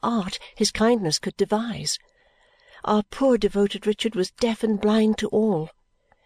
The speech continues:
If he were wrong, he would make amends when the Chancery suit was over. If he were groping in the dark, he could not do better than do his utmost to clear away those clouds in which so much was confused and obscured.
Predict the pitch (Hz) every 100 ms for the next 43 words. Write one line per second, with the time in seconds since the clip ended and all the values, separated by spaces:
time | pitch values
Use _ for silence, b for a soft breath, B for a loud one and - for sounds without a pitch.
0 | B B B B - - 294 254 202 208
1 | 127 139 151 _ _ _ _ - 220 233
2 | 233 240 240 240 220 156 - 170 180 -
3 | 208 208 - 175 - 202 - 196 185 160
4 | 160 151 _ _ _ b b b b b
5 | 185 190 190 202 214 208 196 180 175 196
6 | 220 247 - B B B 240 240 233 262
7 | - 262 240 240 214 160 185 B B 220
8 | 233 226 214 - 262 - 170 160 - -
9 | B 214 - 240 240 208 190 170 165 170
10 | - 196 180 156 160 - B B 196 208
11 | - - 226 220 165 - 180 - 196 -
12 | 233 196 156 170 170 202 - 226 202 135
13 | 143